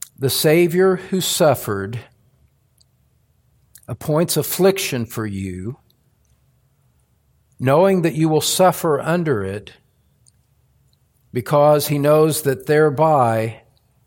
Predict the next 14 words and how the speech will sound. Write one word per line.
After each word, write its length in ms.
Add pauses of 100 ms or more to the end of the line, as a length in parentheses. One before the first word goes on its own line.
(1040)
you 680
and 240
he 560 (960)
will 100
have 180
more 240
in 60
common. 500 (1700)
There'll 120
be 100
more 280
to 80
share 400
together. 640